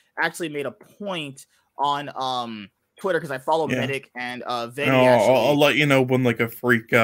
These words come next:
Speaker 2: and Fred Brion are playing.
Speaker 1: I, I don't, I don't, <laughs> honestly.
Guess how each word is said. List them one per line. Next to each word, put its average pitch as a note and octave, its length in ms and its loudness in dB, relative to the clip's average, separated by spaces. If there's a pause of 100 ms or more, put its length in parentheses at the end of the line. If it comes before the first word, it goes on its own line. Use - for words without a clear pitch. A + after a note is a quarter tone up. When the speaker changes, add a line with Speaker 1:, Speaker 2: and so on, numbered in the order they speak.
Speaker 2:
and A2+ 200 0
Fred A#2 220 -2 (140)
Brion A2 460 -2
are A2 100 -2
playing. B2+ 540 -2 (580)
Speaker 1:
I, D3 220 0
I C3 120 -4
don't, B2 420 -8
I B2+ 100 -4
don't, C3 440 -10
<laughs> - 60 -12
honestly. C#3 600 -8